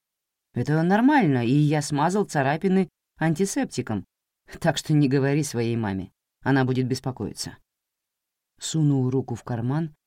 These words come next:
и вытащил пару конфет. «О, эти хороши». Бросил одну конфету Лорел. Она поймала ее и посмотрела на фиолетовую обертку. «Виноградная?» «Черничная».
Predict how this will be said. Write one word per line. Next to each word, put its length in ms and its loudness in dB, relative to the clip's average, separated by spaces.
и 140 -2
вытащил 440 -6
пару 280 -6
конфет. 460 -10
«О, 300 -2
эти 240 -4
хороши». 500 -4
Бросил 580 -2
одну 320 -2
конфету 540 -6
Лорел. 400 -8
Она 160 0
поймала 480 -2
ее 380 -6
и 180 2
посмотрела 580 -6
на 140 -4
фиолетовую 720 -6
обертку. 560 -16
«Виноградная?» 720 -4
«Черничная». 720 -2